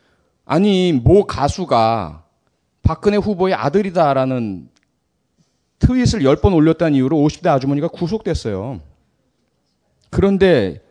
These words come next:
이 엄청나고 험한 이야기들을 수만여 건을, 어, 공개적으로 이야기하고 그것도 리트윗하고 자동 트윗 보수로 확대 재생산해서 퍼뜨려 나가고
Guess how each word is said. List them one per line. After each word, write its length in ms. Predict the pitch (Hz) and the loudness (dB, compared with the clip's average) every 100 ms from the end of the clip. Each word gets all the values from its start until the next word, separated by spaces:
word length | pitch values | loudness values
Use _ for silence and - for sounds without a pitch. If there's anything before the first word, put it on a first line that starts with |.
| - | -6
이 120 | 180 | -4
엄청나고 720 | 123 131 165 208 202 185 165 | 0 -2 -2 -4 -2 -2 -2
험한 440 | 131 180 196 190 | 0 0 2 -2
이야기들을 680 | 180 165 147 143 156 151 98 - _ _ | -2 -2 -4 -6 -6 -6 -8 -12 _ _
수만여 520 | - 190 196 214 208 | -10 -4 0 2 0
건을, 520 | 185 165 127 87 101 180 _ _ | -2 -2 -2 -4 -8 -16 _ _
어, 280 | 104 101 85 113 107 - | -14 -12 -14 -18 -20 -12
공개적으로 680 | 143 151 135 139 120 120 113 | -6 -4 -2 -4 -4 -4 -4
이야기하고 640 | 127 127 117 120 107 117 | -4 -4 -4 -6 -6 -8
그것도 380 | - 127 - 123 - _ _ - | -8 -8 -6 -10 -10 _ _ -16
리트윗하고 600 | 113 - 156 143 139 131 | -14 -8 -8 -6 -8 -8
자동 500 | 117 117 139 113 - _ _ _ - | -6 -4 -4 -4 -8 _ _ _ -8
트윗 240 | 185 - | -8 -2
보수로 580 | - 139 - 127 101 - _ | -2 -2 -6 -6 -6 -8 _
확대 300 | - 160 - | -14 -12 -8
재생산해서 600 | 123 113 127 131 123 117 - | -6 -4 -4 -6 -8 -8 -4
퍼뜨려 320 | - - 170 | -4 -2 -6
나가고 440 | 131 107 98 156 | -4 -8 -10 -12